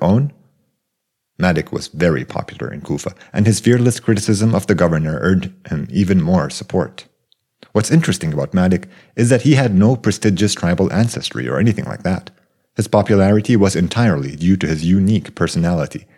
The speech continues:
and he shone his fiercest when he was delivering a polemic against tribal elites, Umayyad or otherwise. It's worth remembering that these cross-tribal appeals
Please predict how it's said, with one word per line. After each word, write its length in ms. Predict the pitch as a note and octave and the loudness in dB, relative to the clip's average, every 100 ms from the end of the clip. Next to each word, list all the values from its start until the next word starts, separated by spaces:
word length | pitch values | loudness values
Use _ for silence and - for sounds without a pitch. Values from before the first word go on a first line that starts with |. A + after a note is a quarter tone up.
| _ _ _ | _ _ _
and 120 | F2+ | 0
he 80 | F2+ | 2
shone 320 | F2+ A#2 C3 | 4 4 4
his 140 | A2+ - | 4 2
fiercest 520 | B2 A#2 - - - | 2 0 0 -8 -6
when 120 | E2 | -4
he 100 | F#3 | 0
was 140 | F3+ - | 0 0
delivering 440 | E3+ F2 F#2 F2+ | 0 2 2 2
a 60 | E2+ | 0
polemic 420 | F#2+ F#2+ C#2+ - | 0 0 0 -4
against 360 | - E2 - | -4 -6 -6
tribal 320 | - F#2 F#2+ F#2+ | -4 0 2 2
elites, 580 | F#2 G#2+ - - - - | 2 0 -2 -12 -16 -4
Umayyad 540 | E2+ - D2+ C#2+ - | 0 0 -2 -6 -6
or 140 | D2+ | -2
otherwise. 580 | E2 F#2 C#2 C#2 - - _ _ _ _ _ _ _ - | 0 0 -2 -8 -12 -20 _ _ _ _ _ _ _ -14
It's 160 | - | 0
worth 220 | B2 A#2+ | 2 4
remembering 540 | G#2 B2 B2+ D2+ E2 E2 | 4 4 4 0 -2 -2
that 140 | E2 | 0
these 260 | G2 F#2+ - | 2 2 0
cross-tribal 840 | - A2+ G2+ - - G2+ F#2 E2 | -4 0 0 -2 0 2 2 0
appeals 500 | - B2+ G2 D2 | 0 2 2 0